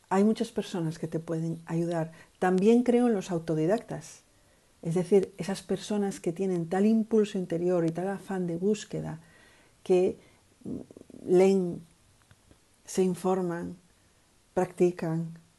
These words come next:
descubren, exploran. Pero es verdad que ese camino en solitario es complicado. Busca a alguien que te acompañe, una persona que resuene para ti. Y en segundo lugar,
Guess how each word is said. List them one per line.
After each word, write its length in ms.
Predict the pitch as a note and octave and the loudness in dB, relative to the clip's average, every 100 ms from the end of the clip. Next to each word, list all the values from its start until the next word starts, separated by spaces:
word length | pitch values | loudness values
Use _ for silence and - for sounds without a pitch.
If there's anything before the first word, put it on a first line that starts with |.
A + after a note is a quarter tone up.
| _ - | _ -4
descubren, 720 | F3+ - G#3 F#3+ F3+ E3+ E3+ E3 - _ _ _ | -4 4 6 6 4 -4 -8 -14 -20 _ _ _
exploran. 680 | F3+ - G3+ G3+ F#3 E3 E3+ - _ _ _ _ _ _ _ _ _ _ _ _ _ _ _ - | -14 4 6 8 4 -2 -8 -14 _ _ _ _ _ _ _ _ _ _ _ _ _ _ _ -2
Pero 220 | E3+ E3 | 2 4
es 220 | F#3 - | 2 4
verdad 380 | A3+ G#3 G#3+ G#3 | 6 6 2 -2
que 120 | - | -4
ese 200 | G3 G3 | -2 -2
camino 300 | F3+ F3+ G3 | -2 0 0
en 60 | F#3 | -2
solitario 500 | F#3 F3 F#3 F#3+ F#3 | -2 -2 0 0 0
es 140 | F3+ | 0
complicado. 800 | G3 F3 E3 D#3+ D3+ C#3+ D3+ D#3+ - _ _ | -4 -4 -4 -8 -8 -8 -10 -16 -20 _ _
Busca 420 | F#3 G#3 - F#3+ - | -2 -2 -4 -12 -6
a 100 | F3 | -4
alguien 340 | F3+ F3+ E3 | -4 -4 -6
que 100 | E3 | -6
te 120 | E3 | -8
acompañe, 760 | E3 E3 D#3 D#3+ D#3 D3+ D3+ D3 - _ _ _ _ _ _ _ | -8 -6 -8 -6 -8 -6 -8 -10 -14 _ _ _ _ _ _ _
una 200 | F#3+ G3 | -4 -2
persona 680 | G3 F3+ - E3+ F3 F3 F#3 _ _ _ _ _ | -2 -4 -4 -4 -4 -6 -10 _ _ _ _ _
que 160 | - E3 | -10 -6
resuene 680 | D#3 D#3+ E3 - F3+ F#3+ D#3+ | -2 -2 -2 0 0 2 -2
para 280 | D#3 D3 C#3+ | -4 -10 -12
ti. 260 | - C#3+ - _ _ _ _ _ _ _ _ _ _ _ _ _ _ _ _ _ _ _ _ | -10 -12 -12 _ _ _ _ _ _ _ _ _ _ _ _ _ _ _ _ _ _ _ _
Y 100 | F3+ | 2
en 120 | F3+ | 2
segundo 420 | E3 E3 F#3 G#3+ | 0 -2 0 2
lugar, 460 | A3+ G3 F#3+ G3 - | 2 0 -2 -6 -10